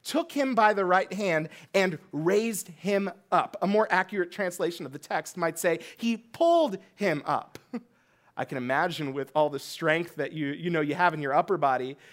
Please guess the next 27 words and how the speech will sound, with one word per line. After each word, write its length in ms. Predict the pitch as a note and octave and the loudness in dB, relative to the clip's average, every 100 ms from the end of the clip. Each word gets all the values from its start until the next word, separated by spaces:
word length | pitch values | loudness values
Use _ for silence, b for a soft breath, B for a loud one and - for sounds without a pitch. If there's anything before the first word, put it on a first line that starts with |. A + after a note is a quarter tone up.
| E3+ | -8
you 80 | F#3+ | 0
would 100 | F3+ | 0
try 240 | - G3+ | 2 2
and 140 | F3 D3+ | 2 0
shake 500 | - - A3+ A3+ A3+ | -4 0 4 4 4
him 140 | G3+ | 2
away 380 | F3 E3+ F#3 G#3 | 2 4 4 2
as 120 | C#3+ | 0
he's 140 | F3 D#3+ | -2 -10
pulling 480 | - A3 A#3 F#3+ | -4 2 2 2
at 160 | D3 C#3 | 0 0
you. 180 | C#3+ C3 B B | -4 -6 B B
And 120 | G#3 | 0
in 120 | G3+ | 2
your 160 | G3+ F3+ - | 2 0 2
anger, 340 | G3+ C4 G3+ | 0 2 2
you 140 | F#3+ F#3+ | 2 4
might 200 | F#3 F3 | 2 2
think, 240 | G#3 E3+ - B | -2 -2 -8 B
"Ooh, 220 | G#3 A3 | 0 4
if 100 | F3+ | 2
I 80 | C#3+ | 0
could, 380 | - - C4 D#4+ | -6 0 2 4
I 100 | E3 | 2
would 220 | D3 - | 0 -4
kick 240 | - E4 D4+ | -2 -2 2
him." 180 | F4+ | 2